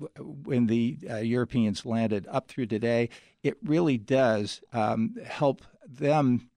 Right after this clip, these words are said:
uh, see that progression and put us into, uh, why we are addressing the particular issues we are today, why we are, we're stand.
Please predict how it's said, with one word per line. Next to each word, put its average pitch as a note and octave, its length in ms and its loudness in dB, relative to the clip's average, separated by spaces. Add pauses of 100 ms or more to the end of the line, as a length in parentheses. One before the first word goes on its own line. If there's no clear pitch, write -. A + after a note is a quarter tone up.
(120)
uh, A#2 240 -4
see - 340 2
that B2+ 240 0
progression A2 640 -2
and A2+ 280 0
put F3 240 2
us A#2 260 0
into, A#2+ 640 2 (1040)
uh, A2+ 300 2
why C3+ 400 0
we C#3+ 220 2
are A2+ 200 2
addressing A2 760 0
the G#2+ 120 -4
particular G#2+ 400 -6
issues A2+ 480 -2
we G#2+ 80 -6
are G#2+ 120 -4
today, G#2 300 -2
why A#2 440 0
we A#2+ 220 -2
are, A2 100 -2
we're A#2+ 340 -6
stand. A#2+ 480 2